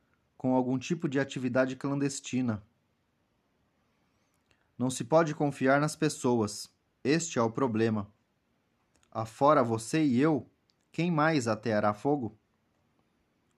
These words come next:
Não há professores como você, ex-escritores, historiadores, linguistas? Morreram ou estão velhos demais. Quanto mais velhos, melhor.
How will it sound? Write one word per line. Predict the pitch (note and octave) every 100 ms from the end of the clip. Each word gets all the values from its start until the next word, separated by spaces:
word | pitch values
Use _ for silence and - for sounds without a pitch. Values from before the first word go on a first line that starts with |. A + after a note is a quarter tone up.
| _ _ -
Não | B2 C3
há | D#3+
professores | D3 C#3 B2 - D3 E3 B2 - -
como | - C3 C3
você, | A2+ A2 - C#3+ D#3+ - _ _ _ _
ex-escritores, | B2 D3 B2 A2+ - A2 A2+ B2+ C#3 A#2 - - _
historiadores, | A#2 - C3 B2 G2+ A2 D3 B2 - - _ -
linguistas? | B2 A#2+ A#2 F3+ - G2+ - - _ _ _ _ _ _ _ _ _ _ _ _ _ _ _ _
Morreram | B2 C3+ C3 C3+ G#2+ F#2+ _ _ _
ou | A2+ A#2+
estão | A#2+ A#2+ A2
velhos | A#2 B2+ C3+
demais. | D3+ A2+ G#2 G2 - - _ _ _ _ _ _ _ _ _ _ _ _ _
Quanto | - B2+ C3
mais | C3 D#3 A#2
velhos, | C#3 D#3+ B2 A2
melhor. | C3 A#2 A#2+ B2